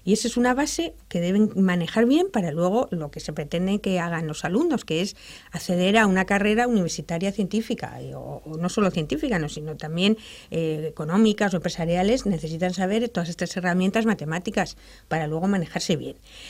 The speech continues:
Y quiero apostillar que además de, de estos temas y el tema en el que ha hecho hincapié Roberto de las matrices, también un tema que no se trata en las hojas de problemas por falta de tiempo, porque está dividido el curso de manera que se haga más o menos una hoja por mes,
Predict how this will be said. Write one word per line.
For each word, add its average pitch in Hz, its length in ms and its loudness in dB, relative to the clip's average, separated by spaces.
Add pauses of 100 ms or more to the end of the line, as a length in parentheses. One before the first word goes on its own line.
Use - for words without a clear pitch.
(100)
Y 196 200 2
quiero 277 580 6
apostillar 254 800 0
que 185 140 2
además 226 440 2
de, 262 280 6
de 180 120 2
estos 226 260 0
temas 220 480 4 (220)
y 170 220 2
el 160 140 0
tema 220 280 6 (240)
en 170 140 -2
el 170 120 0
que 185 100 0
ha - 40 2
hecho 190 140 -2
hincapié 196 440 2
Roberto 190 420 2
de 156 140 -4
las 165 300 -6
matrices, 226 680 2 (320)
también 214 520 6
un 226 80 8
tema 233 260 4
que 190 120 2
no 208 100 6
se 254 100 2
trata 254 280 0
en 233 100 4
las 226 180 0
hojas 214 160 -2
de 220 80 4
problemas 226 540 4
por 139 180 -10
falta 196 320 2
de 196 140 2
tiempo, 233 480 2
porque 151 160 -6 (320)
está 170 360 -2
dividido 175 440 2
el 175 80 0
curso 220 300 2
de 160 100 -2
manera 175 320 0
que - 100 -14
se - 140 -4
haga 175 180 2
más 170 220 -4
o 180 60 -2
menos 175 320 -2
una 180 180 2
hoja 180 200 -2
por 147 100 -8
mes, 226 320 2